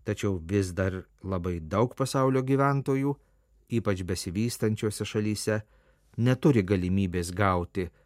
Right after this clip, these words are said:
gyvybę gelbstinčios kokybiškos medicininės priežiūros, sakė Šventojo Sosto atstovas. Reikalingos nuolatinės investicijos į sveikatos apsaugos sistemas,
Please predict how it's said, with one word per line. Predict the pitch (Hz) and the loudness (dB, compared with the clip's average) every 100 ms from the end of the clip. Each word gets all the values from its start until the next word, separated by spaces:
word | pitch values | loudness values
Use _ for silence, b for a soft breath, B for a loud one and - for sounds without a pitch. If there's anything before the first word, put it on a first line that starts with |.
| _ 101 | _ -8
gyvybę | 98 98 104 95 98 | -4 0 2 2 0
gelbstinčios | 98 98 95 - 101 90 98 92 | 2 2 2 -4 -6 -4 -4 -6
kokybiškos | - 95 107 95 95 - 92 107 | -6 -8 -4 -4 -4 -4 -6 0
medicininės | 101 104 - 95 92 92 92 | 0 0 -2 -2 -2 -2 -4
priežiūros, | - 107 107 101 90 78 73 - b b b - | -2 2 4 2 0 -6 -8 -12 b b b -6
sakė | 110 95 92 92 | -2 -2 -2 -6
Šventojo | - 101 90 95 - | -6 -6 -4 -6 -4
Sosto | 98 87 95 | -4 -4 -6
atstovas. | 90 - 95 82 76 - - _ _ _ _ _ _ _ _ _ _ _ - | -8 -4 -4 -4 -6 -12 -14 _ _ _ _ _ _ _ _ _ _ _ 2
Reikalingos | 117 123 113 113 104 - | 2 4 4 4 2 2
nuolatinės | 110 98 92 143 151 143 147 | 4 4 4 2 2 2 2
investicijos | 143 - 156 147 113 92 | 2 0 -2 0 0 0
į | 92 | -6
sveikatos | 87 92 98 95 95 90 | -4 -2 -2 -4 -4 -8
apsaugos | 98 98 92 92 | -6 -4 -4 -6
sistemas, | 92 - 85 113 135 | -8 -6 -2 0 -2